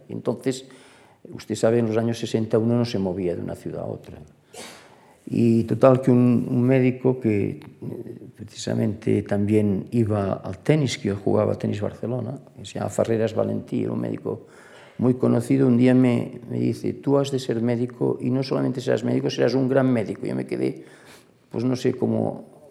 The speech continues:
como digo, "¿Qué, pero de dónde viene este tipo y qué es lo que te está diciendo?". Pero claro, el Ferreras Valentín entonces era uno de los médicos, pues,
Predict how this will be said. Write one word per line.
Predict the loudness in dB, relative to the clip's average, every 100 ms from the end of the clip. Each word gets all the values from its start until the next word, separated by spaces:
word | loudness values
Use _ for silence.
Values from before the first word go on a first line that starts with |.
| _ -10
como | -8 -4
digo, | -4 -4 -6
"¿Qué, | -4
pero | -2 -2
de |
dónde | -2 -2
viene | -2 -2
este | -4 -8 -8
tipo | -8 -8
y | -8
qué | -6
es |
lo | -6
que | -6
te | -8
está | -8 -8
diciendo?". | -6 -4 -4 -4
Pero | -2
claro, | 0 0
el | -2
Ferreras | -2 -2 0 0 0
Valentín | 0 0 -2 0 -2
entonces | -2 -4 -2 -8 -8 -16 -20 -20 -12
era | -2 0
uno | 2 0
de | 0
los | -2 0
médicos, | 0 0 -2 -4 -4
pues, | -8 -8